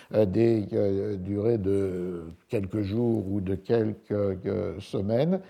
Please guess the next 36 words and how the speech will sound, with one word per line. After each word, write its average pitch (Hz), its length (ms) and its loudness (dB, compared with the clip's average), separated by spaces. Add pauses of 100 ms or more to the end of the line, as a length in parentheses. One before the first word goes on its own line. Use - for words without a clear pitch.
(280)
Et 127 100 4
il 131 100 4
mènera 139 380 6
cette 123 220 0
activité 117 720 4
entre 113 280 0
dix-sept 113 360 -4
cent 127 120 -2
quarante-six 110 580 -4
et 120 60 -2
dix-sept 113 360 -6
cent 117 160 -6
soixante-six, 101 800 -6 (360)
lorsque - 220 -4
la 104 120 2
direction 113 480 -4
de 95 100 -2
sa 165 220 0
troupe 147 380 -2 (300)
sera 104 340 -2
donnée 107 300 0
à 95 120 0
son 90 240 -6
gendre, 120 380 -2
un 90 120 -4
autre 110 240 -4
acteur, 101 680 -2
euh, 98 140 -2
shakespearien, 107 920 -6
euh, 95 180 -4
célèbre, 107 480 -4
Roger 104 540 -4 (160)
Campbell. 95 400 -6 (680)
Donc 196 280 8
c'est - 420 0
un, 120 500 2